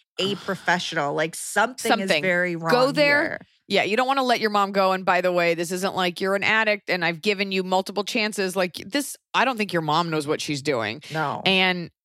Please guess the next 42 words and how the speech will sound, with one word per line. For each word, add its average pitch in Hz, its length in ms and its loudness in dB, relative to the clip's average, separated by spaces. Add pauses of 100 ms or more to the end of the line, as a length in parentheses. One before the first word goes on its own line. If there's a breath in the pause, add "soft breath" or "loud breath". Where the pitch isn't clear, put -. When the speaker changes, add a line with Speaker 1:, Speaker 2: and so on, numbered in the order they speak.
(220)
Speaker 2:
these 226 260 -2
kind 226 220 2
of 202 60 -4
scams 175 420 0
are 170 80 2
targeted 160 520 2
toward, 160 360 0
like, 156 180 -2
lonely 156 460 0
women, 147 480 -4
especially 151 460 -4
older 151 340 2
women. 147 320 -2
So 151 440 2 (840 loud breath)
go 262 140 6
there, 262 320 2
see 277 300 -2
her 285 220 2
face. - 440 0
It's 180 120 -6
so 262 220 2
easy 220 240 0
to, 220 60 0
like, 170 160 0
vilify 165 480 2
someone 151 400 -4
when 156 100 -2
you're 151 80 -2
not 147 240 0
there. 139 240 2
It's 151 160 -2
like 160 140 -4
a 151 80 0
war 143 280 -2
tactic, 113 560 -4
like, 127 180 -4
to 160 100 -6
vilify 147 440 0
an 135 120 -4
en-, 151 340 -2
enemy 160 340 0
and 143 200 -4